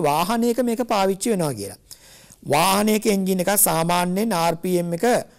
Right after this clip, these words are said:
හත්සීය අටසීය ඉඳලා ආර් පී එම් එක පන්දහ දක්වා වගේ වෙනස වැඩි වෙන්න පුළුවන්. විනාඩියට වට පන්දහක් දක්වා වගේ වේගයක් යන්න පුළුවන්. සාමාන්‍යයෙන් අපි හිතමු ආ-, ආර් පී එම් දෙදහක් කියලා විනාඩියට වඩා දෙදහක් අරගෙන යනවා කියලා.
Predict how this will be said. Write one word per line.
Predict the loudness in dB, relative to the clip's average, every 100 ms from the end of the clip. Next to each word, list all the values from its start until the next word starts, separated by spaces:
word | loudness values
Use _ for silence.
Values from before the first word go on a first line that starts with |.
| _
හත්සීය | -6 -4 -2 0 0
අටසීය | 0 0 -2 0
ඉඳලා | 0 2
ආර් | 0 0
පී | -2
එම් | -2
එක | -4
පන්දහ | -4 -4 -2 0 0
දක්වා | -2 0 2
වගේ | 2 2 2
වෙනස | 2 0 -2
වැඩි | 0 0
වෙන්න | 0 0 0
පුළුවන්. | 0 -2
විනාඩියට | -2 0 0 0
වට | 0 -2 -6 -20 _
පන්දහක් | -4 -2 0 0 0
දක්වා | -2 0 2
වගේ | 4 4
වේගයක් | 4 4 0 0
යන්න | -2 0 2
පුළුවන්. | 2 2 -4 -16 _ -20 _ _ _
සාමාන්‍යයෙන් | -2 0 2 0 0
අපි | -2
හිතමු | 0 0
ආ-, | -2 -4 _ -2
ආර් | 2 2
පී | 0
එම් | -2
දෙදහක් | 0 0 2 0 0
කියලා | 2 2
විනාඩියට | 2 0 0
වඩා | 0 0
දෙදහක් | 0 0 0
අරගෙන | 0 0
යනවා | -2 -2
කියලා. | -6